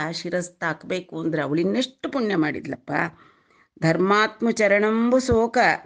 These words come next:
ಶಿವ ಚಾಪಂಬು ತಪಮೇಮಿ ಜೇಸಿನೋ ತಿಳಿಯ." ಆ,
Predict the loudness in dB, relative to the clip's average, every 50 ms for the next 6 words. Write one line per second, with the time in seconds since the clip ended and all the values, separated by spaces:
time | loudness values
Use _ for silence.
0 | -14 -20 -20 -20 _ _ -4 -2 0 2 2 2 2 2 2 2 2 2 2 4
1 | 4 6 6 4 4 4 2 2 2 2 2 2 2 4 4 4 4 2 2 2
2 | 2 2 0 0 2 2 2 0 0 -2 -4 -4 -4 -4 -4 -2 -2 0 0 -2
3 | -2 -4 -6 -10 -16 _ _ _ _ _ _ _ _ _ _ _ _ _ _ -10
4 | -8